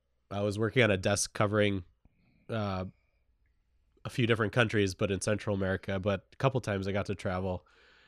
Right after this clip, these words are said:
went down to Central America when violence was getting bad down there, and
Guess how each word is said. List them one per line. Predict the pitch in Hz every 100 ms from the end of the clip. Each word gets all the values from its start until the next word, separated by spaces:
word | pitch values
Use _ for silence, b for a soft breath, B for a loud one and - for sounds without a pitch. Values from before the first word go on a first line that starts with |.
| b -
went | 104 98
down | 104 98
to |
Central | - 98 - 98
America | 92 92 90 98
when | 98 95
violence | 92 95 95 -
was | 101 85
getting | 107 98 92 87 - -
bad | 101 98
down | 98 95
there, | 92 92
and | 92 90